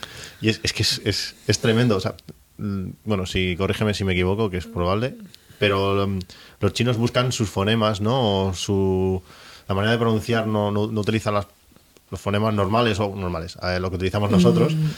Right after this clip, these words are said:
Speaker 1: y la mayoría o todos tienen un significado de algo más. Me hizo mucha gracia el de Iniesta, que Iniesta en China no se le llama Iniesta, ¿no? Si no me equivoco.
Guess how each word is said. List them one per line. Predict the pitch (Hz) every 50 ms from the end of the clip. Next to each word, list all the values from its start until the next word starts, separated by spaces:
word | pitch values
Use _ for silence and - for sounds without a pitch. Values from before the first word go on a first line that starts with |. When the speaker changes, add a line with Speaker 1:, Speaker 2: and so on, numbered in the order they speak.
| - -
Speaker 1:
y | - 107
la | 101
mayoría | 95 95 98 98 107 117 123 127 127
o | 107 95
todos | - 110 113 113
tienen | - 117 113 110
un | 107 101
significado | - 104 104 101 95 - 98 85 101 107 113 104
de | 95 92
algo | 90 85 90 92
más. | 107 104 95 - - -
Me | 98 101
hizo | - 131
mucha | 131 123 - 120
gracia | 120 117 117 120
el | 113 107
de | 101
Iniesta, | 98 101 110 127 127 - - 107 123 127 -
que | 98
Iniesta | 95 92 98 107 - - 120 117 113
en | 110 107 101 90
China | - - 113 117 131
no | 123 110
se | - 101
le | 95
llama | 92 92 90
Iniesta, | 95 117 131 123 - 92 90
¿no? | 95 92 - -
Si | - - 101
no | 92
me | 92 92
equivoco. | 90 90 95 104 107 - - 104